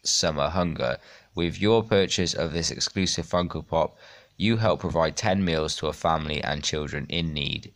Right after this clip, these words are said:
In the U S, one in six children may not know where they will get their next meal. Want to learn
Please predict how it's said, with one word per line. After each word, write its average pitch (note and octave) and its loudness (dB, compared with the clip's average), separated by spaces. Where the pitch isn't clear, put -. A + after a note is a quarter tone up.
In A2 4
the G2+ 4
U F2+ 4
S, D2+ 0
one F#2+ 2
in G2 4
six - 0
children E2 0
may E2+ 2
not E2 0
know D2 -2
where D2+ 0
they D2 -4
will C#2+ -8
get D2 -2
their C#2+ -4
next - -4
meal. C2 -8
Want G#2 2
to A2 2
learn F#2 4